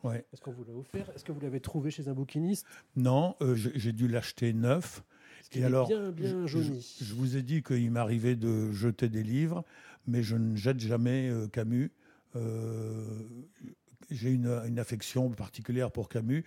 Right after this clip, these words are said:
Speaker 1: Je vais régulièrement planter un stylo sur sa tombe à Lourmarin.
Speaker 2: Ah bon ?
Speaker 1: Euh, vous savez, tout, tout, on est nombreux à faire ça, hein, même le gardien
Speaker 2: Non,
Speaker 1: du
Speaker 2: je savais
Speaker 1: cimetière.
Speaker 2: pas.
Speaker 1: Le gardien du cimetière est obligé régulièrement d'enlever les stylos plantés dans la terre, sinon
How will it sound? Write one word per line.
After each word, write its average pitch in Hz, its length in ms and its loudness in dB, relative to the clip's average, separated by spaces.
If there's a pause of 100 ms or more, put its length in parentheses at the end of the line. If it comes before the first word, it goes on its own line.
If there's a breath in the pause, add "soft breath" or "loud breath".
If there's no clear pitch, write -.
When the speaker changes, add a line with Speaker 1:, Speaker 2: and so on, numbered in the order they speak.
(280 loud breath)
Speaker 1:
Je 113 140 -4
vais 113 160 -2
régulièrement 113 540 0
planter 117 380 -2
un 110 100 -2
stylo 117 380 -2
sur 107 220 -8
sa 110 140 -6
tombe 117 300 -4 (140)
à 104 80 -4
Lourmarin. 107 520 -4 (120)
Speaker 2:
Ah 131 60 -4
bon ? 247 200 0 (380 loud breath)
Speaker 1:
Euh, 101 920 -8 (220)
vous 90 80 -16
savez, 110 320 -6
tout, 104 240 -10
tout, 98 240 -12 (180)
on 95 60 -8
est 98 80 -8
nombreux 110 340 -4
à 104 60 -4
faire - 200 -10
ça, 151 140 -2
hein, 139 260 -4
même 101 180 -8
le 101 100 -8
gardien 101 280 -6
Speaker 2:
Non, - 60 -4
Speaker 1:
du - 60 -6
Speaker 2:
je - 60 -10
savais 131 180 -2
Speaker 1:
cimetière. 190 180 -2
Speaker 2:
pas. - 60 -20 (180)
Speaker 1:
Le 113 80 -10
gardien 101 340 -8
du 110 120 -6
cimetière 107 440 -4
est 107 140 -6
obligé 104 420 -6
régulièrement 104 600 -6
d'enlever 104 320 -10
les 104 140 -10
stylos 101 360 -12
plantés 101 300 -16
dans 98 100 -14
la 101 120 -12
terre, 107 240 -12
sinon 92 300 -14